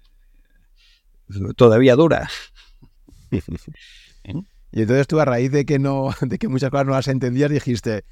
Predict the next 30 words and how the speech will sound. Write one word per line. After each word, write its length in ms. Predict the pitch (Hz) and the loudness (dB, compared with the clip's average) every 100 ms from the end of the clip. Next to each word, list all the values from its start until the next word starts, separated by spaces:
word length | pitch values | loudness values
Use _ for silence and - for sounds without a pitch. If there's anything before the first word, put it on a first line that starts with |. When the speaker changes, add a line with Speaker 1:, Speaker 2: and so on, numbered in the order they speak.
| - | -20
Speaker 2:
"Xavier, 440 | - 107 113 139 - | -6 -2 0 0 0
esto 280 | 135 - 156 | -4 -2 -2
no 80 | 135 | 0
me 100 | 123 | 0
puede 160 | 120 | 0
volver 180 | 117 113 | 2 2
a 60 | 110 | 0
pasar", 320 | 107 107 98 | -2 -4 -4
¿no? 80 | 113 | -2
Porque 240 | 117 117 | 0 -2
cuando, 280 | 120 120 123 | -2 0 0
cuando 260 | 131 120 110 | 0 -2 0
pasas 260 | 147 98 | 4 6
Speaker 1:
No. 60 | - | 4
Speaker 2:
un 60 | 156 | 0
poco 160 | 139 | -2
ese 160 | 139 139 | -2 -2
ridículo 340 | 131 131 127 | -2 0 0
en 80 | 117 | -2
público, 440 | 113 120 131 147 139 | -2 -2 -2 0 0
luego, 320 | 127 185 - - - - - | 0 -2 -4 -14 -20 -20 -16
si, 180 | - 107 | -4 -2
si 120 | 104 | 0
Speaker 1:
Sí. 100 | 113 | 0
Speaker 2:
tienes 160 | 147 165 | 2 0
un 80 | |
poco 260 | 170 139 143 | 0 0 0
de, 260 | 135 127 120 | 0 0 0
¿verdad? 240 | 110 110 - | -2 -4 -4
<laughs> 320 | 131 - - | -6 -4 -8